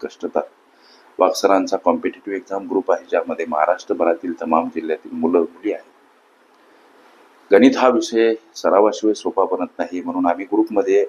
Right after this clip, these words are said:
असे दररोज असंख्य प्रश्न अभ्यासतो. तुमच्या काळजीपोटी हे सर्व प्रश्न अपलोड केले जातात. ग्रुपमध्ये सहभागी व्हा. फायदे असे, दररोज असंख्य प्रश्न अभ्यासता येतील. दररोजच्या सरावामुळं गणिताची भीती राहणार नाही.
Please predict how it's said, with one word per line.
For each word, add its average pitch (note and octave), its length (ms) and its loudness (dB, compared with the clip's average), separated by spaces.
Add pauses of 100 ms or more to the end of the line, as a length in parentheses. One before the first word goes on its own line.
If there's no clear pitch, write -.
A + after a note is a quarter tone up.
असे - 200 -4
दररोज F2 300 2
असंख्य G#2 400 -4
प्रश्न - 360 -10
अभ्यासतो. D#2+ 520 -4 (800)
तुमच्या G2+ 360 2
काळजीपोटी A2 600 0 (140)
हे G2+ 140 4
सर्व E2+ 280 0
प्रश्न - 360 -6
अपलोड F2+ 300 -2 (100)
केले D#2+ 200 0
जातात. D#2+ 340 -4 (880)
ग्रुपमध्ये A#2+ 420 4
सहभागी G2+ 500 2
व्हा. F#2+ 220 -4 (140)
फायदे F2+ 240 2
असे, G#2 320 2
दररोज F#2+ 320 2
असंख्य - 400 -2
प्रश्न - 360 -6
अभ्यासता F#2+ 400 -4
येतील. F#2+ 300 -4 (220)
दररोजच्या F#2+ 400 0
सरावामुळं G2 800 4 (200)
गणिताची G2 460 -6
भीती G2 220 -8
राहणार F2 380 -2
नाही. E2+ 240 -14